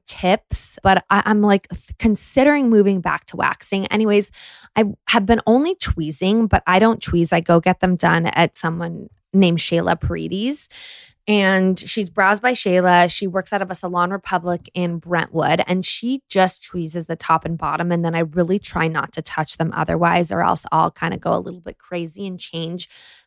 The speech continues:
the shape that she's worked so hard to achieve. Also, dye the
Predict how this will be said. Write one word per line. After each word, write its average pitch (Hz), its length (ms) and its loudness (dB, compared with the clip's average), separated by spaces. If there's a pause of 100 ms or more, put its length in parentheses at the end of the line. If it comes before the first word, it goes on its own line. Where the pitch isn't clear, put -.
the 190 80 2
shape 175 460 0
that - 160 -2
she's 165 260 -2
worked 170 240 -2
so 165 180 0
hard 165 380 -2
to - 140 -12
achieve. 208 800 -8 (580)
Also, 247 760 2 (360)
dye 190 640 0
the 196 200 -10